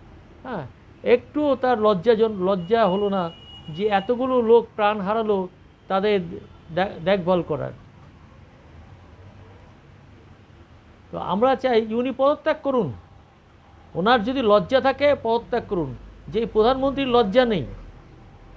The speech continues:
নরেন্দ্র মোদীরও লজ্জা নেই। হ্যাঁ, উনি কতগুলো সিট পেয়েছেন পার্লামেন্টে, ওনার বিরুদ্ধে তো সবাই যাচ্ছে,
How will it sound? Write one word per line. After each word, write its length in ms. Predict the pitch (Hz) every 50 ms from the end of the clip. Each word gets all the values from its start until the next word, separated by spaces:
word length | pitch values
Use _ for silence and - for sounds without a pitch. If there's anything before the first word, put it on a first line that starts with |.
| - - - - - - - - - - - - -
নরেন্দ্র 460 | 139 165 196 220 247 254 262 277 277
মোদীরও 400 | 277 285 269 277 277 277 262 262
লজ্জা 260 | 247 202 180 233 240
নেই। 200 | 208 190 160 131 113 - - - - - - - - - - -
হ্যাঁ, 260 | 233 233 226 180 139 120 - - - -
উনি 180 | 214 247 277 - -
কতগুলো 420 | 240 277 269 311 294 320 339 320
সিট 200 | 247 - 294 302 302 -
পেয়েছেন 460 | 285 285 277 247 - 247 220 190 147 120 - - -
পার্লামেন্টে, 600 | - 196 214 226 233 240 240 233 220 247 285 339 349 - - - - - - - - - - -
ওনার 240 | 220 233 277 277 247
বিরুদ্ধে 420 | 190 180 240 277 277 214 226 277
তো 100 | 262 277
সবাই 360 | - - 247 277 285 277 262
যাচ্ছে, 400 | 226 190 160 - - - - 127